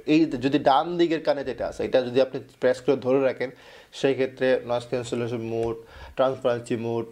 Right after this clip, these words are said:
নরমাল মোডে আপনি সুইচ করতে পারবেন। আর আপনি যদি এভাবে সোয়া-, সোয়াইপ আপ করেন, মানে, টান দেন এভাবে, হ্যাঁ, দুপ দুপ করে শব্দ হবে, that mean এটা সাউন্ড কমতেছে এখন, আর উপর দিকে দিলে সাউন্ড বাড়বে, ঠিক আছে?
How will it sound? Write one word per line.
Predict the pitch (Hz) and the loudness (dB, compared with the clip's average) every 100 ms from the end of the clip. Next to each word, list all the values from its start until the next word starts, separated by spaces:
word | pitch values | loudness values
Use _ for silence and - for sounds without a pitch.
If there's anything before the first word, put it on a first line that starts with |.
| - | -12
নরমাল | 110 117 120 127 | -2 0 0 -2
মোডে | 131 131 | -2 0
আপনি | 123 127 | 0 -2
সুইচ | 117 131 123 | -6 -4 -4
করতে | - 113 101 | -6 -6 -4
পারবেন। | 98 90 - - - - - | -6 -4 -4 -4 -20 -20 -2
আর | 104 | -2
আপনি | 117 151 | 0 -4
যদি | 143 139 | 0 2
এভাবে | 143 147 160 151 - _ _ _ _ | 2 2 0 -2 -8 _ _ _ _
সোয়া-, | - - 139 120 | -10 0 0 0
সোয়াইপ | - - 160 | -4 0 2
আপ | 165 151 | 2 -2
করেন, | - 104 | -6 -4
মানে, | 110 107 | -6 4
টান | 147 151 151 | 4 4 0
দেন | 127 | -6
এভাবে, | 117 107 98 | -4 -4 -4
হ্যাঁ, | 170 180 - _ _ | -6 -8 -14 _ _
দুপ | 147 - - - | -4 -4 -6 -2
দুপ | 143 - | -2 -2
করে | 151 | -4
শব্দ | - 143 143 | 2 2 4
হবে, | 143 135 180 180 117 | 2 0 -2 -6 -2
that | 135 135 156 | -2 -2 -4
mean | 170 - | -4 -4
এটা | - 139 | 0 0
সাউন্ড | 135 131 135 143 | 2 0 0 2
কমতেছে | 156 151 151 165 | 0 0 0 0
এখন, | 160 175 | 0 -4
আর | 151 | -2
উপর | 117 127 135 | -2 0 0
দিকে | 127 127 | 2 0
দিলে | 127 160 | 2 0
সাউন্ড | 160 113 110 | 0 -2 0
বাড়বে, | 104 101 95 | 0 0 -2
ঠিক | 156 185 | -6 -6
আছে? | 185 | -8